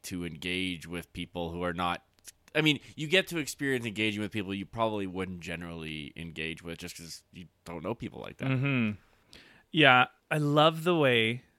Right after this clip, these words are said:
Speaker 2: that Dickens can have these thunderous insights on the human condition and yet also be one of the best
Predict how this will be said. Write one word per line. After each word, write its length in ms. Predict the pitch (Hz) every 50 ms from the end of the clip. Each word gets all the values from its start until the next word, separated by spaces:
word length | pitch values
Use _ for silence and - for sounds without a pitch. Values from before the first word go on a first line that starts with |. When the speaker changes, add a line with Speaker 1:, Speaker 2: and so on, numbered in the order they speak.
| _ _ _ _ _ _
Speaker 2:
that 680 | - 127 117 117 123 120 117 113 110 117 - - - - - _ _ _ _ _ _ _ - _ _ _ _ _ _ _ _ _ _ _ _ _ - 135
Dickens 680 | 131 151 143 - - 151 139 135 139 131 127 - - -
can 640 | - - - 147 139 135 127 123 120 117 117 117 113 - _ _ _ _ - -
have 340 | - - 170 160 156 143
these 360 | 135 139 131 123 123 - - - _ _
thunderous 920 | - - - - 160 151 160 175 170 160 160 160 156 139 131 - - -
insights 720 | 147 143 135 143 131 - - 110 101 104 117 - - -
on 140 | 135 123 120
the 60 | 117
human 240 | 117 123 123 120 117
condition 460 | 117 120 117 113 110 - - 120 117
and 180 | 123 131 131 135
yet 180 | 135 127 131 -
also 720 | - - 139 143 147 - - - 160 147 143 139 135 - - - - - - - _ _ _
be 120 | 143 135
one 300 | 123 120 120 117 123 127
of 180 | 131 131 120 113
the 80 | 117
best 640 | 104 107 - 120 117 117 113 - - - - -